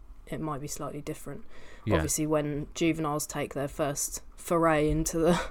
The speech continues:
Speaker 1: <laughs> migrating world, I'm sure it's, um,
Speaker 2: Yeah,
Speaker 1: doesn't
Speaker 2: hence the
Speaker 1: always
Speaker 2: roundabout
Speaker 1: go as
Speaker 2: sightseeing.
Speaker 1: planned.
Speaker 2: <laughs>
Speaker 1: Yeah. <laughs>
Speaker 2: Excellent. Well, we'll, we'll watch this, uh, project with, uh, great interest, and I'm, I'm sure everybody will be very keen to hear,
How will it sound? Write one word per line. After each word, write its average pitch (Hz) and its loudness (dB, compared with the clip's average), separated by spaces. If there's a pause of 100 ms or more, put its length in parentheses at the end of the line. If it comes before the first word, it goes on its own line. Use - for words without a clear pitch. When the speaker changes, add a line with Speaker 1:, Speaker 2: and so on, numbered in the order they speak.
(140)
Speaker 1:
<laughs> - -10
migrating 175 8
world, 151 8
I'm 165 6
sure 165 4
it's, - 2 (500)
um, 151 0
Speaker 2:
Yeah, 107 8
Speaker 1:
doesn't 143 8
Speaker 2:
hence - 2
the - 4
Speaker 1:
always 107 8 (200)
Speaker 2:
roundabout 165 12
Speaker 1:
go - -
as 160 10
Speaker 2:
sightseeing. 156 8
Speaker 1:
planned. - 2 (360)
Speaker 2:
<laughs> - 0
Speaker 1:
Yeah. 247 12 (200)
<laughs> - 4
Speaker 2:
Excellent. 110 4
Well, 123 12
we'll, 135 8 (520)
we'll 139 10
watch - 8
this, - 4
uh, 107 6
project - 4
with, 104 2 (340)
uh, 107 2
great 120 6
interest, 104 2
and 101 6
I'm, 98 8
I'm 101 4
sure 104 4
everybody 98 4
will 92 2
be 95 0
very 92 2
keen 101 0
to 90 -4
hear, 90 4